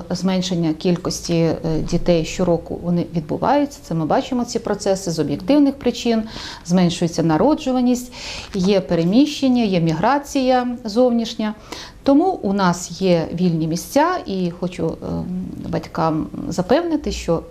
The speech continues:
всі дітки, які бажають навчатися, всі будуть охоплені таким навчанням.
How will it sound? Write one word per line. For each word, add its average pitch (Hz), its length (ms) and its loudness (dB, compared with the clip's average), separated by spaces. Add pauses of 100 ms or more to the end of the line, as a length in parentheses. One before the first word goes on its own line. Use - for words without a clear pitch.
всі 196 260 0
дітки, 165 640 0
які - 240 -8
бажають 143 460 -2
навчатися, 269 640 -2
всі 311 220 0
будуть 240 420 -4
охоплені 190 580 -4 (460)
таким 180 300 -2
навчанням. 170 560 -6